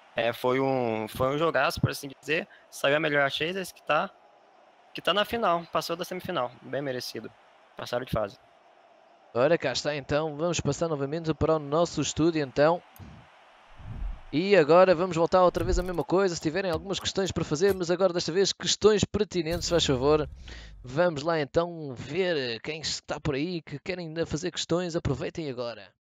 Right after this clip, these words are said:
Speaker 2: Ora, já estamos de volta e agora é para o, eh, Winner Bracket, que é entre os vencedores da Winner Bracket. Portanto, vamos ver agora frente a frente os Vault contra os, eh, Chasers. Portanto, vamos já assistir aqui uma grande partida, não é verdade, Major?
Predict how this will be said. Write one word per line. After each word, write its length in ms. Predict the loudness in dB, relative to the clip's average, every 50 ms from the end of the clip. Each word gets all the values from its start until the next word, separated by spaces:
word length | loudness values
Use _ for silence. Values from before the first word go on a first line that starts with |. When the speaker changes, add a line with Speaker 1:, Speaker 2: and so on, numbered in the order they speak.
| _ _ _ _ _ _ _ -4
Speaker 2:
Ora, 140 | -2 0 4
já 240 | 8 10 10 10 10
estamos 400 | 12 12 12 12 12 12 10 10
de 80 | 10
volta 520 | 10 12 12 12 12 12 12 12 12 12 10
e 140 | 12 12 12
agora 640 | 12 12 12 12 12 12 12 12 12 12 12 10
é 300 | 12 12 12 12 12 12
para 580 | 12 12 10 10 12 12 12 12 12 10 10 8 4 -4 -20 -20 -20 -4 4 6
o, 260 | 8 10 12 12 12
eh, 140 | 12 12 12
Winner 420 | 12 10 8 6 6 6 4 6
Bracket, 760 | 8 10 12 12 12 12 12 10 10 10 10 6 0 -6 -6 -10 -14 -18 -18 -20 -20 -8 4
que 100 | 8 10
é 180 | 12 12 12
entre 200 | 12 10 12 10
os 120 | 10 10 10
vencedores 680 | 8 6 6 6 6 2 6 12 12 12 12 12 12
da 140 | 12 12 12
Winner 640 | 12 12 10 8 8 8 8 8 10 10 10 10 10
Bracket. 460 | 12 12 12 12 12 10 8 4 8 8
Portanto, 400 | 8 8 10 10 10 10 8 6
vamos 240 | 6 6 6 4
ver 240 | 6 8 10 10 10
agora 320 | 10 12 12 12 12 12 12
frente 240 | 8 6 8 8
a 60 | 8 10
frente 240 | 10 8 10 10
os 120 | 8 8 8
Vault 440 | 8 10 12 12 12 12 10 6 2
contra 680 | 6 6 8 8 8 8 8 12 12 12 12 12 10 8 0 -16 -16 -16 -16 -16 -12 8
os, 840 | 12 12 12 12 12 12 12 12 12 12 12 12 12 12 12 8 10 12
eh, 180 | 12 12 12
Chasers. 680 | 12 12 12 12 12 12 12 12 12 12 10 12 10 8
Portanto, 600 | 6 4 8 10 12 12 12 10 10 10 10 10 10
vamos 420 | 8 6 8 8 8 8 6 2
já 320 | 2 4 4 4 4 4 4
assistir 340 | 2 2 2 2 4 6 6
aqui 140 | 6 6
uma 140 | 6 8 8
grande 220 | 8 8 8 8 6
partida, 360 | 4 4 6 6 8 10 10
não 100 | 12 10
é 60 | 10
verdade, 320 | 10 10 12 12 12 12
Major? 380 | 12 12 12 12 12 10 10